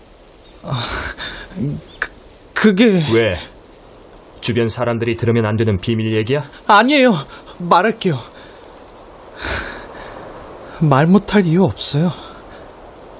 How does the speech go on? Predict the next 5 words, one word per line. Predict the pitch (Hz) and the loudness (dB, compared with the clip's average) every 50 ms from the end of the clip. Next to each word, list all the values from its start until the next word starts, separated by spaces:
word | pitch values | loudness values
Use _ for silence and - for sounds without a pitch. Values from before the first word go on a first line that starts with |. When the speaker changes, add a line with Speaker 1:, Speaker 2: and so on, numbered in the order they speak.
| - - | -16 -10
Speaker 2:
강은호, | - - 90 80 78 76 71 67 67 - - - - - - - - - - - - - - - - - - - - - - - - - - - - - - - - - - - 95 90 | -6 -4 -4 -2 -2 -2 -2 -4 -6 -10 -12 -14 -16 -18 -18 -18 -18 -18 -18 -18 -18 -18 -18 -18 -18 -18 -18 -18 -20 -20 -20 -20 -20 -20 -20 -20 -20 -20 -20 -20 -20 -18 -10 -6 -4 -2
너 | 87 85 - | -2 -4 -4
조은수하고 | - - - 98 95 95 95 92 - - 98 92 - | -6 -4 -2 0 0 2 0 0 -2 -2 -4 -4 -4
쌍둥이지? | 78 - - 113 107 101 101 107 104 101 101 - 90 71 71 - - - - - - - - - - - - - - - - - - - - - - - - - - - - - - - - - - - - - - - - - - - - - - - - - - - - 110 - - - - - - - - - - - - - | -4 -4 -4 -2 -2 0 0 0 0 0 -2 -2 -4 -6 -8 -10 -16 -20 -20 -20 -20 -20 -20 -20 -20 -20 -20 -20 -20 -20 -20 -20 -20 -20 -20 -12 -10 -8 -8 -8 -10 -14 -14 -16 -16 -16 -18 -18 -18 -18 -18 -18 -18 -18 -18 -18 -18 -18 -18 -20 -20 -20 -20 -20 -14 -4 -4 -4 -4 -4 -12 -20 -20 -20 -20 -20 -20 -20 -20 -14 -14
Speaker 1:
그, | - | -14